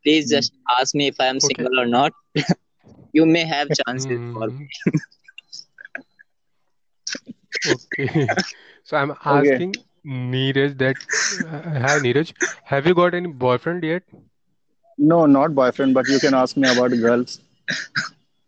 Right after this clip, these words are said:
Speaker 2: Because
Speaker 3: No.
Speaker 2: I, I haven't,
Speaker 3: I
Speaker 2: like,
Speaker 3: think
Speaker 2: I
Speaker 3: you
Speaker 2: don't
Speaker 3: roll both
Speaker 2: ask
Speaker 3: ways.
Speaker 2: boyfriend. Because I, I'm an actor, because I can do an-, any kind of role. So, uh, whatever you
Speaker 3: Yeah.
Speaker 2: saw before, that, that was a part of, uh, skit.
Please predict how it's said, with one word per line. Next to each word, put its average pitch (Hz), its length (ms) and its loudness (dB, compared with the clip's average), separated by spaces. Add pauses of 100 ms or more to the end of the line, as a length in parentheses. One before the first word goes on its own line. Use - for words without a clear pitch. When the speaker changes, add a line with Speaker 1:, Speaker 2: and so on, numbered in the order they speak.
(100)
Speaker 2:
Because 139 300 4
Speaker 3:
No. 175 180 -8
Speaker 2:
I, 147 280 4 (160)
I 139 360 2 (280)
haven't, 151 360 0 (260)
Speaker 3:
I 139 140 2
Speaker 2:
like, 143 200 0
Speaker 3:
think 240 240 2
Speaker 2:
I - 20 2
Speaker 3:
you 202 80 6
Speaker 2:
don't 208 200 8
Speaker 3:
roll - 0 -
both 170 280 4
Speaker 2:
ask - 20 -4
Speaker 3:
ways. 165 120 0 (120)
Speaker 2:
boyfriend. - 540 -6 (1300)
Because 180 240 4
I, 190 140 4 (140)
I'm 202 100 0
an 208 100 0
actor, 170 520 2
because 131 240 -2
I 147 120 2
can 175 220 -6
do 175 140 6
an-, 175 240 2 (320)
any 170 220 2
kind 202 220 2
of 180 120 -2
role. 180 240 4
So, 139 280 0 (440)
uh, 127 300 4
whatever 151 340 4
you 190 140 6
Speaker 3:
Yeah. - 0 -
Speaker 2:
saw 160 300 2
before, 151 340 -6 (360)
that, 143 240 2
that 151 140 2
was 170 160 2
a 170 60 2
part 156 300 0
of, 165 120 -2 (140)
uh, 127 220 0
skit. - 300 0